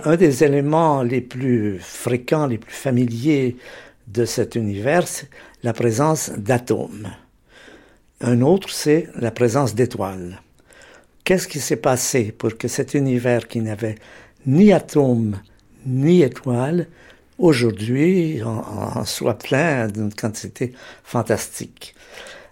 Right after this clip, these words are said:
A priori, ça aurait pu être très difficile de savoir. Heureusement,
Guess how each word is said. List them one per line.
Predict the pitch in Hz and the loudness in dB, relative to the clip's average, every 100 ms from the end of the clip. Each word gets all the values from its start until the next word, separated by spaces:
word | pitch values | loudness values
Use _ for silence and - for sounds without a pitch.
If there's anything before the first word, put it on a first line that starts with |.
| _ | _
A | 135 | -2
priori, | - 165 165 190 226 | 2 6 6 6 4
ça | - 180 | 4 4
aurait | - 147 | 4 0
pu | - - 214 - | 0 2 2 6
être | 156 151 - 139 135 135 | 4 4 2 4 4 0
très | - 180 151 | -2 2 2
difficile | - 120 127 - 147 127 | 0 -8 -6 -4 -2 -2
de | 113 | -2
savoir. | 110 127 101 113 127 185 - - - - - _ _ _ - | -2 -2 0 2 2 0 -4 -16 -20 -20 -20 _ _ _ 0
Heureusement, | 196 226 202 143 127 139 156 208 | 6 8 6 4 2 2 4 2